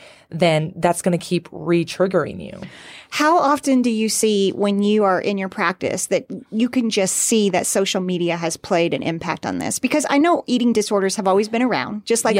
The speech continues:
Speaker 1: Yes.
Speaker 2: lot of the things we talk about, like pornography and that sort of thing. But because of technology, it has heightened it, and there's been a switch that we, or, uh, uh, um, um,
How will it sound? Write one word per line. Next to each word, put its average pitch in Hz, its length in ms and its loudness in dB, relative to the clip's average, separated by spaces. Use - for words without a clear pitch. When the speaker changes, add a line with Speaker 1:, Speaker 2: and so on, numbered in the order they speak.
Speaker 1:
Yes. 190 100 0
Speaker 2:
lot 196 160 2
of 214 80 0
the 226 80 0
things 208 240 -2
we 202 80 -2
talk 180 200 0
about, 165 220 0
like - 140 -2
pornography 185 560 0
and 170 100 -2
that 170 180 0
sort 175 180 0
of 160 60 -2
thing. 156 280 0
But 262 160 0
because 294 420 2
of 285 120 2
technology, 170 840 -2
it 180 80 4
has 180 160 2
heightened 240 600 0
it, 226 260 2
and 190 380 0
there's 190 260 0
been 196 140 0
a 180 60 0
switch - 540 -2
that 170 200 0
we, 190 260 -4
or, - 180 0
uh, 165 100 0
uh, 160 120 -4
um, 180 220 0
um, 180 300 -4